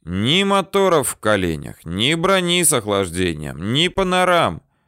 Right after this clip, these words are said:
Ничего. Одной силой и глазом воевали. Не то что сейчас. Вам сейчас не война, а курорт у моря.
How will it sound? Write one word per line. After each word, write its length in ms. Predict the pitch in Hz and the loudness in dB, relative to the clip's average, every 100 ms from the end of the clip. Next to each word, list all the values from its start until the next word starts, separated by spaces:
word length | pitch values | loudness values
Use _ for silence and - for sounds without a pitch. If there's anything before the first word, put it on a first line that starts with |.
| _ _ _ - | _ _ _ -12
Ничего. 1160 | 82 104 185 190 - 147 160 139 98 85 62 - _ _ _ _ _ _ | -6 -2 -2 -4 -4 0 0 0 0 -2 -4 -12 _ _ _ _ _ _
Одной 640 | - 95 135 143 180 196 170 | -2 2 2 2 2 2 4
силой 540 | - 196 208 190 160 | 2 4 4 4 4
и 180 | - 151 | 0 -2
глазом 640 | 143 143 151 123 101 98 | 2 4 4 2 0 0
воевали. 680 | 95 98 92 92 85 78 - _ _ _ _ _ | 2 2 2 0 0 -4 -10 _ _ _ _ _
Не 200 | 85 101 | -6 -4
то 200 | 123 202 | 0 0
что 200 | 180 151 | 0 0
сейчас. 680 | 127 123 110 - 98 73 - - _ _ _ _ _ _ - | 2 0 -2 -2 -2 -2 -8 -12 _ _ _ _ _ _ -8
Вам 340 | 101 160 165 | 0 2 2
сейчас 480 | 139 147 151 165 147 | 2 0 0 0 0
не 120 | 147 | 0
война, 680 | 131 131 113 107 110 104 87 _ _ _ - | 4 4 2 2 2 0 -2 _ _ _ -10
а 120 | 104 | -8
курорт 680 | - 131 113 117 113 90 - | 0 2 4 4 2 0 -2
у 80 | 101 | -2
моря. 540 | 98 98 90 82 | 0 0 0 -2